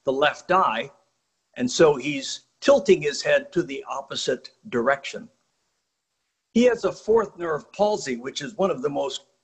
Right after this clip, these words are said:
complicated of the palsies. Uh, it's, it can be missed by both neurologists and ophthalmologists.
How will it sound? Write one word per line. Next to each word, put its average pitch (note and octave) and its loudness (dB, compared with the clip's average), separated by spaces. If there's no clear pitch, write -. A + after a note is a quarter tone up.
complicated F3+ 0
of C#3+ -2
the B2 -12
palsies. F#3 -4
Uh, C3+ -6
it's, - -10
it F3+ 2
can G3+ 2
be D#3 0
missed C#3+ 2
by C3+ -4
both E3 -2
neurologists D#3 -2
and D3+ -4
ophthalmologists. D3+ -2